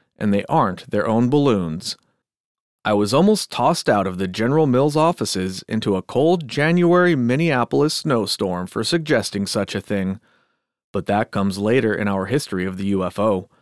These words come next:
I don't know what these people saw. There has been a lot of interest generated by these sightings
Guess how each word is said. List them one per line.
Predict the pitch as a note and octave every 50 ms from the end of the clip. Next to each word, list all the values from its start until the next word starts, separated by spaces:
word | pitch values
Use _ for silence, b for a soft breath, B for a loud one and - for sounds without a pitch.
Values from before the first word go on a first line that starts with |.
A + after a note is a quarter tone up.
| _ _ _ _ _ _ _ _ _ _ _ _ _ -
I | A2 A2
don't | G2+ G2 C3 C#3 F3 G3+ - -
know | A#2 A2 G#2 G#2
what | G#2 G#2+ C3+ C#3 - -
these | G#2+ G#2+ G#2
people | - - G#2 G2 - - E2 -
saw. | - - G#2 G#2+ G#2+ F#2+ E2+ - - _ _ _ _ _ _ _ _ _ _ _
There | B2 D3 F#3
has | G#3 G3 D#3+ C3
been | A#2 C#3 C3+ C#3 C#3
a | - - A#2
lot | A2 G#2+ B2 E3 E3+ G#2+ F#2+ F#2 - -
of | - G#2 F#2+
interest | - C3+ C3+ C3+ - G#2+ G2 - - _
generated | - B2+ A#2+ A2+ G#2+ G2+ G2 G2 G2+ G2+ F#2+
by | G#2 G2 G2
these | F2+ G2+ G2 F#2+ -
sightings | - - D#3 E3 C3 A2 G2+ G2+ A2 -